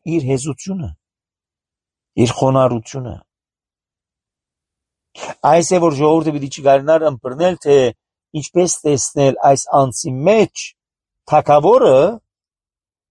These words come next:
բայց այս անգամ ոչ մարդկային չափանիշներով, ցիու վրա նստած, այսպես կամ այնպես։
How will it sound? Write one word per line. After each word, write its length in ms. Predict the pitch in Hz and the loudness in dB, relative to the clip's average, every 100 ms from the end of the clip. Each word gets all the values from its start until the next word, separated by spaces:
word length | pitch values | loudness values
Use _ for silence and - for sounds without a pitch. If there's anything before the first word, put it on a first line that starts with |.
| - | 0
բայց 220 | 165 165 180 | 0 2 0
այս 240 | 160 143 | 0 2
անգամ 440 | 160 147 185 208 196 _ _ _ 180 | 0 2 2 2 0 _ _ _ 0
ոչ 160 | 220 - | 0 0
մարդկային 680 | 147 151 139 - 139 143 131 | 0 0 0 0 -2 -2 -8
չափանիշներով, 880 | - 127 127 120 113 - 113 113 104 - | -6 -4 -2 -4 -6 -10 -6 -4 -4 -6
ցիու 440 | - 143 151 147 | -6 -2 0 2
վրա 220 | 123 131 127 | 4 4 2
նստած, 500 | 120 - 120 107 - | -4 0 2 2 2
այսպես 440 | 123 - 117 104 | 0 -2 -10 -8
կամ 200 | - 117 | -10 -10
այնպես։ 300 | 90 - - | -12 -14 -18